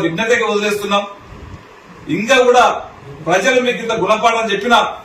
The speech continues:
మీకు ఇంకా అర్థమైతలేదు. ఎక్కడ కేటీఆర్ జైలుకు పోతున్నాడో దాన్ని ఇదంతా కూడా మసిమూసి మారణికాయ చేయాలా,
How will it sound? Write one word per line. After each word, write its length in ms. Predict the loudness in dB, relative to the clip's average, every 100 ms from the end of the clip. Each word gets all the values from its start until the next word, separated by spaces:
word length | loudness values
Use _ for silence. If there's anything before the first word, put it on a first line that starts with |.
| -20 -20 -20 -14 -6
మీకు 160 | -4 -4
ఇంకా 140 | 2 2
అర్థమైతలేదు. 600 | 2 0 0 -2 -4 -4 -4
ఎక్కడ 180 | -2 0 0
కేటీఆర్ 420 | 0 -2 0 0 0 -2
జైలుకు 320 | 0 0 0
పోతున్నాడో 460 | -4 -2 -2 0 -4 -6 -16 -20 -20 -20 -2 4
దాన్ని 260 | 4 4 -2
ఇదంతా 240 | -4 0 2
కూడా 120 | 2 0
మసిమూసి 380 | -4 -4 -4 0
మారణికాయ 460 | 0 0 0 2 2 2
చేయాలా, 320 | 2 4